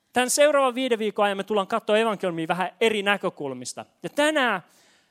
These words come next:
mä haluan puhua siitä, kuinka evankeliumi on tie – perheenjäsenyyteen. Kuinka evankeliumi on tie Jumalan perheeseen. Ja käännetään meidän raamatut Efesolaiskirjeen toiseen lukuun,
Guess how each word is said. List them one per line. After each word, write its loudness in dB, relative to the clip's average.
mä 0
haluan 0
puhua -2
siitä, -6
kuinka -4
evankeliumi -2
on -6
tie – -4
perheenjäsenyyteen. -10
Kuinka -2
evankeliumi -4
on -10
tie -10
Jumalan -4
perheeseen. -8
Ja -8
käännetään 0
meidän 0
raamatut 0
Efesolaiskirjeen -2
toiseen 0
lukuun, -2